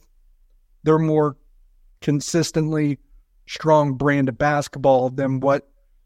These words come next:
you know, they had been doing in the stretch where they lost seven of eight games. So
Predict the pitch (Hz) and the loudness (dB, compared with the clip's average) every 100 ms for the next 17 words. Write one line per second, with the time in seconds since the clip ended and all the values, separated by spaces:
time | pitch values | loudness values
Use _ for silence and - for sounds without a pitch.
0 | _ _ _ 156 156 151 147 143 151 143 | _ _ _ -2 2 2 0 0 0 0
1 | 160 - _ _ _ _ _ - 190 156 | -4 -10 _ _ _ _ _ 2 2 2
2 | 147 131 139 135 131 135 175 151 143 - | -2 0 0 0 0 -2 -4 -2 -2 0
3 | 160 135 147 135 131 127 - 156 131 131 | 0 0 -6 -4 -2 -2 -2 -2 -2 -2
4 | 131 127 135 131 - - 165 143 | -4 -4 -6 -8 -10 -4 0 0